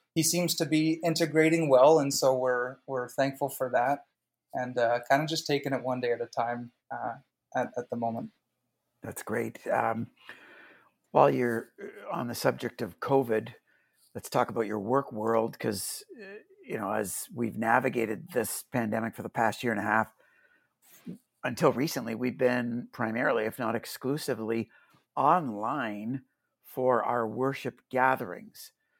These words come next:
Speaker 2: So for you as a worship pastor, w-, what has that meant?
Speaker 1: Mm, yeah.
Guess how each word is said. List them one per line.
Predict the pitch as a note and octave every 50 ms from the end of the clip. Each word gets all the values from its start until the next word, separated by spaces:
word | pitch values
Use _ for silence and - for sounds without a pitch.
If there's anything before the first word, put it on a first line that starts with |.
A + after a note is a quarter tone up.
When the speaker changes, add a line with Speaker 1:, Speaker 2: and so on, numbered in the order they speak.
| _ _
Speaker 2:
So | - - - - C#3 C3 C3 C3 B2+ B2 - -
for | - - B2
you | A#2 B2 D#3 G3+ G3 E3 D3 C3+ B2+
as | - A#2+ A2+ A#2 A#2+ A#2+ A#2+ A2+ - -
a | - A#2
worship | G#2+ - A#2 C3 C#3+ C3 - - G#2+ - _ _
pastor, | - - - C#3 C3 C#3 C#3+ - - - - A2 G2+ A2 A2 _ _ _ _ _ _ _ _ _ -
w-, | - - F4 E4
what | - - F#3+ D#3+ D3 F3+ G#3+
has | B3 A#3 F#3+ -
that | - D#3+ D3 C3 - -
meant? | G#2+ G#2+ G#2+ G2 - - - - _ _ _ _ _ _ _ _ _ _ _ -
Speaker 1:
Mm, | D#3 D3+ D3+ D3 C#3 C3+ C3 - _ _ _ - - -
yeah. | F#3 D#3+ C#3 C3